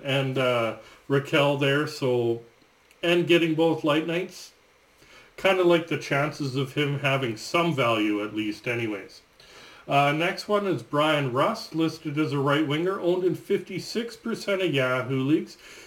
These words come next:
He plays on the top line and second power play unit. He has eight points his last twelve games, with thirty-two shots on goal and fourteen hits.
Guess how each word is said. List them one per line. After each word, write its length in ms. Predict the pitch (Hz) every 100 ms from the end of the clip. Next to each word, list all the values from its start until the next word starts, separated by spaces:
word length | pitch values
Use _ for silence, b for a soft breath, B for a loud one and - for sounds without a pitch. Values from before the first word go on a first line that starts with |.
| B
He 120 | 214
plays 340 | 226 269 247 226
on 120 | 220
the 80 | 170
top 420 | - 185 185 -
line 280 | 151 170 185
and 140 | 147
second 400 | - 170 160 139
power 280 | 151 147 143
play 200 | 147 139
unit. 340 | 139 175 220
He 180 | - 220
has 220 | 202 175 -
eight 300 | 240 233 -
points 300 | 233 247 -
his 180 | 196 -
last 320 | 156 143 -
twelve 400 | - 147 143 117
games, 360 | 120 135 156 - B B -
with 180 | 143
thirty-two 600 | - 196 208 233 - 226 190
shots 400 | - 185 185 185
on 140 | 160
goal 340 | 143 165 170
and 100 | 139
fourteen 680 | 123 - 160 160 - 156 139
hits. 360 | 139 117 -